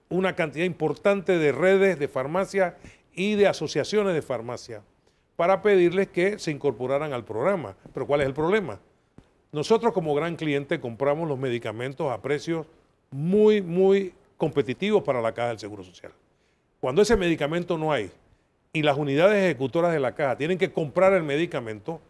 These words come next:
el precio que se paga es mucho más caro de lo que nosotros lo compramos. Entonces, el punto de negociación, para que nadie interprete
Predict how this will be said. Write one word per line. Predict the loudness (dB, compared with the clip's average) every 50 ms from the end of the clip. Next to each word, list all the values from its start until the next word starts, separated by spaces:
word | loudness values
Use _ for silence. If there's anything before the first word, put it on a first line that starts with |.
| _ _ _ _ _ -10
el | -10 -8
precio | -4 -4 -2 0 0 -2 -2
que | -2
se | -6 -6
paga | -4 -2 0 0 2 2 2 2
es | 0 -2 -2 -4 -12 _ _ _ _ -14
mucho | -8 -4 0 0 0 0 0 -4
más | -2 -2 -2 -4 -2 0
caro | 2 4 4 4 2 0 -6 -8 _ _ _ _ _ _ _ _ _ -2
de | 0 2
lo | 2 0 -2
que | -2 -4 -6
nosotros | -6 -6 -4 -4 -4 -2 -2 -4 -4
lo | -4 -4
compramos. | -6 -10 -10 -2 0 2 2 0 0 -8 -16 -20 _ _ _ _ _ _ _ _ _ _ _ _ _ _
Entonces, | _ -6 -4 0 4 4 4 4 2 -4 -16 _ _ _ -6
el | -6 -4 -2
punto | 0 -2 0 2 2 2
de | 2 4
negociación, | 2 2 0 0 0 -2 -2 0 0 0 0 0
para | -2 -2 -2 -2
que | -4 -2
nadie | 0 0 2 2 2
interprete | 0 0 -2 -2 -2 -2 -2 0 0 0 0 -4 -10 -10